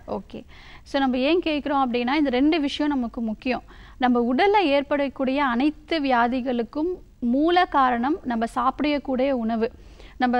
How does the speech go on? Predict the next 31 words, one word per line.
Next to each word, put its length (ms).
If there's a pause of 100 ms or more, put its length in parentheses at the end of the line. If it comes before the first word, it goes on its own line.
ஃபஸ்ட்டு 360
வந்து 220
சாப்பிடக்கூடிய 680
உணவு 380
வந்து 240
நம்ம 200
உடலுக்கு 420
வந்து 220
சத்தான 580
உணவா, 400 (440)
இல்ல 180
நோய் 380
ஏற்படுத்தக்கூடிய 840
உணவா 380 (180)
அப்படின்னு 380
நம்ம 180 (100)
யோசிக்கணும். 600
ஏன்னா, 260
நம்ம 220
இன்றைய 320
காலகட்டத்துல 680
எடுக்கக்கூடிய 460
அனைத்து 440
உணவுகளும் 580 (340)
நமக்கு 260
ப்ரிசர்வேட்டிவ் 640
ஃபுட்டு, 460
ரொம்ப 280
ஜங்க் 320
ஃபுட்ஸ் 320
வர்றதுனால 640